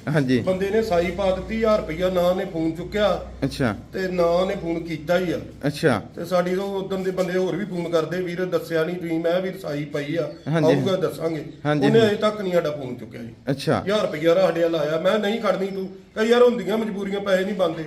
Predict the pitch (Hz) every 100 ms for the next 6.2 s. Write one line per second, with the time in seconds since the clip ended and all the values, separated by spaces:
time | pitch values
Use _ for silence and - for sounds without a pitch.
0 | - 170 160 156 147 208 240 226 220 226
1 | 220 202 180 165 175 170 180 185 208 226
2 | 190 175 202 196 151 139 135 120 - -
3 | - 139 - 139 101 - 143 135 120 113
4 | - - - - 127 123 120 113 101 -
5 | 123 127 123 135 117 123 127 131 107 107
6 | 110 95